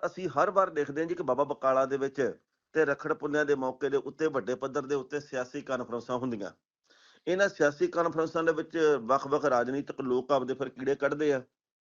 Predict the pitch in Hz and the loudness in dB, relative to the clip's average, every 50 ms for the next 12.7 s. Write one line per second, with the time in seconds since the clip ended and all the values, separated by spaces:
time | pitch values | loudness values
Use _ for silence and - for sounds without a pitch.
0 | _ _ _ _ _ _ _ _ _ - 123 127 139 - - 120 120 120 139 175 | _ _ _ _ _ _ _ _ _ 2 2 4 4 4 2 2 2 0 2 2
1 | 170 117 - - - _ _ - _ - 143 160 143 143 - - 147 147 - 147 | 0 0 -2 -6 -14 _ _ -20 _ 2 4 4 4 4 2 2 2 2 2 2
2 | 143 143 143 143 139 139 143 - - 143 123 113 110 113 127 131 135 131 120 135 | 2 4 4 4 4 2 2 2 2 2 2 2 2 0 2 2 2 2 0 0
3 | 131 127 - 147 131 - 139 123 127 127 123 123 123 123 110 - - _ _ _ | -2 -2 -2 -4 -4 -2 0 2 2 2 2 2 -2 -4 -6 -12 -16 _ _ _
4 | _ _ _ 107 107 139 143 143 143 147 147 147 131 117 123 127 139 139 160 165 | _ _ _ 0 2 4 4 4 2 2 2 2 2 2 0 -2 0 -2 -2 0
5 | 156 156 143 135 131 127 135 135 135 135 127 - 143 139 139 135 131 131 127 127 | 0 0 0 0 0 0 0 -2 -2 -4 -4 -4 -4 -2 -2 -2 -2 -2 -2 -4
6 | 127 127 - 139 127 123 123 117 131 135 135 135 127 143 147 - 139 127 131 127 | -4 -2 -2 -2 -2 -4 -4 -6 -4 -4 -4 -4 -4 -4 -4 -4 -4 -4 -2 -2
7 | 107 110 113 123 139 165 170 156 - 151 135 120 117 117 131 135 139 151 143 143 | -2 0 0 0 0 0 -2 -4 -4 -4 -4 -2 -2 -2 -2 -4 -4 -4 -2 -2
8 | 127 113 113 113 113 123 123 131 143 151 139 143 135 135 135 135 - 127 - 135 | -2 -2 -2 -2 0 -2 -2 0 -2 -2 -2 -2 0 -2 -2 -4 -6 -10 -8 -6
9 | 131 127 120 127 135 139 127 113 98 - _ _ _ _ _ _ _ 156 156 165 | -4 -2 0 2 2 2 0 -2 -6 -12 _ _ _ _ _ _ _ 0 2 2
10 | 165 - 185 196 196 - 151 160 160 147 139 165 160 - 156 151 143 160 165 160 | 2 2 2 0 2 2 2 2 2 2 0 -4 -4 -2 -2 -2 0 0 -2 -2
11 | - - - 110 110 131 147 156 127 - - - _ _ _ _ _ _ _ 123 | 0 -2 -2 -2 0 0 2 2 2 0 -2 -8 _ _ _ _ _ _ _ -6
12 | 120 120 123 123 131 131 - 139 131 127 127 117 123 117 | -4 -2 0 0 0 0 0 0 0 0 0 0 -2 -4